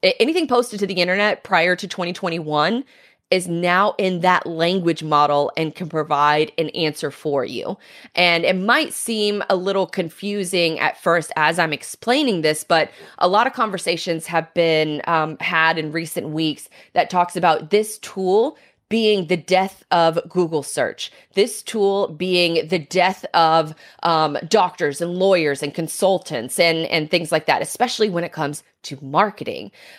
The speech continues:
Um, so when you log into this tool and you can see some of the different prompts that you can give and the answers that you will receive, you're getting answers in seconds. And that's what's so mind-blowing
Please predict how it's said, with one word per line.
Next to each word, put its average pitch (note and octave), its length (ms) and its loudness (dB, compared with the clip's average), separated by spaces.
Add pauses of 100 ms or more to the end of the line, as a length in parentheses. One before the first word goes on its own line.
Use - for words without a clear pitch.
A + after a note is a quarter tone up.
(100)
Um, D#3 400 2
so F3 160 2
when F3 160 0
you G3+ 160 2
log B3 320 4
into C4+ 180 -2
this G3+ 180 -4
tool D#4+ 200 2
and A3 120 2
you G3 60 -4
can F3+ 160 -6
see C4 400 0
some B3 380 0
of G3 120 2
the F#3 80 -2
different F3+ 380 -4
prompts C4+ 720 -2 (400)
that F3+ 400 2
you B3 120 0
can G3+ 200 -4
give G#3 460 2
and F3+ 220 2
the G3 240 -2
answers C#4 280 -2
that G#3 140 0
you G3 120 -4
will E3+ 180 -2
receive, E3 480 -2
you're A3 220 0
getting C#4+ 500 0 (160)
answers F#3 680 0 (360)
in A3 160 2
seconds. - 920 -4 (300)
And C4 200 0
that's D#4+ 260 0
what's B3+ 200 -2
so B3 140 2
mind-blowing F#3 840 0